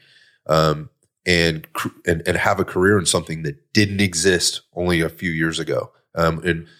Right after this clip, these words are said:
and their parents' parents may have been part of that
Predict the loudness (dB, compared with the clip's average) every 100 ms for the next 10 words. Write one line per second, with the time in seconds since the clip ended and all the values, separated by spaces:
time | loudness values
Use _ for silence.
0 | _ _ -4 -2 2 4 2 0 -2 -2
1 | -4 -4 -2 0 0 -2 -4 -6 -4 2
2 | 2 2 -4 -2 0 2 4 4 4 2